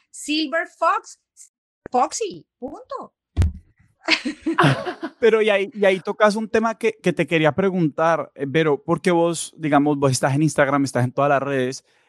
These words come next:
Speaker 2: ¿y cómo es esta, o sea, vos cómo navegás esos espacios? Porque son espacios que nos bombardean con esa publicidad que es tan dañina,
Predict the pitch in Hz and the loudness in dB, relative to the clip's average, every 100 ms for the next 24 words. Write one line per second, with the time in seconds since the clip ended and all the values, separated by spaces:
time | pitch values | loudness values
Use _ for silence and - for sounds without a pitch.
0 | _ - 175 190 185 190 202 214 202 180 | _ -4 2 4 2 2 0 0 -2 -4
1 | - _ _ _ _ _ _ _ _ _ | -6 _ _ _ _ _ _ _ _ _
2 | _ 190 185 - 190 190 185 - 170 165 | _ 2 2 2 0 0 -2 -2 2 2
3 | - 185 202 233 185 151 147 151 160 175 | 0 -4 -2 0 0 2 0 -2 -4 -4
4 | 147 165 143 131 - 131 139 139 135 185 | 2 2 4 0 -2 -2 2 0 4 2
5 | 185 - 180 151 135 131 131 123 127 135 | 2 0 0 2 2 2 2 2 0 0
6 | 175 135 123 139 160 147 123 117 110 139 | 2 2 2 -4 -2 0 2 0 0 -6
7 | - 151 131 120 127 127 127 | 0 0 2 2 2 0 -2